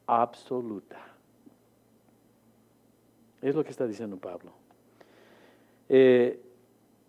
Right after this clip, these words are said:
él mismo dice en el doce, "Si sé vivir con limitaciones, escasez".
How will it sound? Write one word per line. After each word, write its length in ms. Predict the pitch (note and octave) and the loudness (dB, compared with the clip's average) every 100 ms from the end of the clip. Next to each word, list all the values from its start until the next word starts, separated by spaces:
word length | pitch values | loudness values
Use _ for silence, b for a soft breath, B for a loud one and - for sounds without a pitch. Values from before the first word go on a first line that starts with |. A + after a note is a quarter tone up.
| - _ _ _ _ _ _ _ _ _ _ _ _ _ _ _ _ _ _ _ - - _ | -20 _ _ _ _ _ _ _ _ _ _ _ _ _ _ _ _ _ _ _ -20 -20 _
él 220 | E3+ D3+ | 2 2
mismo 460 | D#3 D#3 C#3 D3 C3 | 2 2 2 2 2
dice 320 | C#3 D3 C3+ | 2 4 6
en 100 | B2 | 6
el 160 | A2+ | 2
doce, 460 | C3 C3+ C3+ - A#2 | 8 8 8 2 0
"Si 280 | - C#3 B2+ B2 - _ | 0 -4 -4 -8 -20 _
sé 800 | - - - - - - - E3+ F3 | -20 -20 -20 -20 -20 -10 8 10 10
vivir 540 | D#3+ C#3 E3 E3 D3+ | 8 4 6 6 6
con 340 | D3 C#3 C3+ | 2 4 4
limitaciones, 1040 | C3 D#3 D3+ C#3 B2 - C3 B2+ B2 G#2+ - | 6 6 4 4 2 2 2 2 2 -2 -2
escasez". 960 | A#2+ - A#2+ G#2 A#2+ A2+ - - - | -4 -2 -4 -2 -2 -2 -6 -20 -20